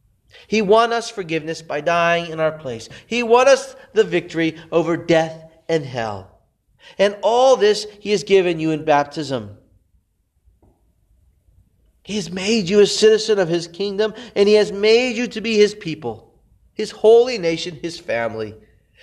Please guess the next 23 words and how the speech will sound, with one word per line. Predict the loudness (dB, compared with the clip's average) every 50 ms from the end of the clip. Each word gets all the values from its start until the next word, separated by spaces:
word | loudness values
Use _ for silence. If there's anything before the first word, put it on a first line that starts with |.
| -10 -2 0
And | 0 0 0
so | -2 0 4 4 6 4
you | 4 2 0 0 2
are | 2 2 2 2
by | 2 0 2
his | 2 0 -2 -2 -4
grace | -8 -4 -2 0 0 0 -2 -4 -6 -8
and | -6 -4 -2
mercy. | -2 -2 -2 -4 -8 -8 -10 -10 -10 -12 -18 _ _ _ _ _ _ _ _ _ _ -20 -20 _ _ -2
God's | 2 2 4 4 4 4 2 0 -2 -4 -12
favor | -12 -6 -2 -2 0 -2 -2 -4 -4
is | -4 -4 -4
shining | -4 -2 0 0 2 0 -2 -4 -4
upon | -6 -6 -4 -2 0 2 2 2 2 0 -4 -8
you. | -10 -10 -10 -10 -12 -16 -18 _ _ _ _ -20 -20 -16 -4
His | 2 6 6 6 6 4
mercy | 0 0 0 0 0 0 -4 -4
is | -4 0
granting | 2 2 2 2 0 -4 -8 -6 -2
you | 0 0
release | 0 0 -2 -4 -4 -4 -6 -8 -10 -14 -6
and | -2 0 0 0 -2
peace. | -6 -6 -6 -6 -6 -6 -10 -14 -14 -14 -16 -18